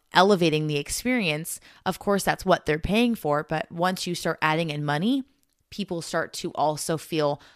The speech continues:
a lot more attached to the content that you're putting out because they feel like, "Well, I'm paying for this service. It needs to be this, it needs to be this, it needs to be this." And if you're not providing that value,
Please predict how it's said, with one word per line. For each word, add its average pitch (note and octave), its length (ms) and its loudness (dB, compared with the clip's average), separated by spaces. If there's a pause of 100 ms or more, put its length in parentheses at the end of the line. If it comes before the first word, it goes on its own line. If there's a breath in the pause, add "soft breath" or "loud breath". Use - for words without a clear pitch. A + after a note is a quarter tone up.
(120)
a E3 80 2
lot F3 260 8
more E3 200 2
attached - 600 -2
to D3+ 200 -2
the D3 80 -2
content F3+ 480 -2
that D3+ 100 -2
you're E3 120 -4
putting D#3 320 -6
out C#3+ 280 -4 (300 loud breath)
because D#3+ 440 -2
they D#3 160 2
feel D3+ 240 0
like, C#3+ 320 0 (280 soft breath)
"Well, D#3 240 2
I'm D3+ 120 -2
paying A#3+ 240 -4
for G#3 120 -4
this D3 140 -10
service. D3 560 -4
It E3+ 80 -2
needs D#3 220 -6
to D#3+ 80 -10
be D3+ 100 -6
this, G3+ 260 2
it F#3+ 60 -2
needs D#3+ 200 -4
to - 60 -14
be D#3 80 -4
this, D3+ 220 -2
it - 60 -8
needs D3 160 -6
to - 60 -18
be F3 60 -2
this." D#4 360 4 (380 loud breath)
And F#3 140 4
if E3+ 100 -2
you're F#3 80 0
not F3+ 180 6
providing D#3+ 380 2
that D#3 180 0
value, F#3+ 560 8